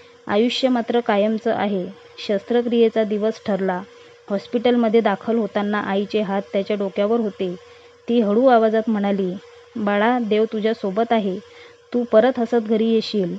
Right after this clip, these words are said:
रोहनने आईकडे पाहून जबरदस्तीने हसू दिलं, पण मनात मात्र भीती दाटून आली होती. ऑपरेशन थिएटरमध्ये जाताना त्याने मनोमन देवाला हाक दिली, "देवा, मला शक्ती दे." काही तासानंतर शस्त्रक्रिया पूर्ण झाली.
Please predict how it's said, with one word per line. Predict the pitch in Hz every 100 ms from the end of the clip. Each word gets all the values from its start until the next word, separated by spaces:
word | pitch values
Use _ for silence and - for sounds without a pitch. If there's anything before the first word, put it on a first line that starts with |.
| - - - 233
रोहनने | 214 208 220 233 240
आईकडे | 208 214 220 220
पाहून | 226 214 202 214
जबरदस्तीने | 202 208 226 226 - 220 226
हसू | 196 202 240
दिलं, | 226 208 180 190 - - - - _ -
पण | 226
मनात | 233 214 214 254
मात्र | 233 214 220
भीती | 226 190 202
दाटून | 240 226 214 226
आली | 208 208
होती. | 208 190 - 185 190 - - 202
ऑपरेशन | 202 208 220 - 226
थिएटरमध्ये | - 208 202 214 220 208 214
जाताना | 196 - 202 196 190 190 - - - -
त्याने | 214 220
मनोमन | 226 208 208 214 240 254
देवाला | 233 214 208 214
हाक | 190 214
दिली, | 233 226 202 190 190 - -
"देवा, | 214 214 214 240
मला | 233 208 214
शक्ती | 214 - -
दे." | 240 208 185 - - - - -
काही | 214 240 247
तासानंतर | 220 226 220 220 220 220
शस्त्रक्रिया | - 190 - 233 226 226 220
पूर्ण | 220 208 208
झाली. | 240 220 190 185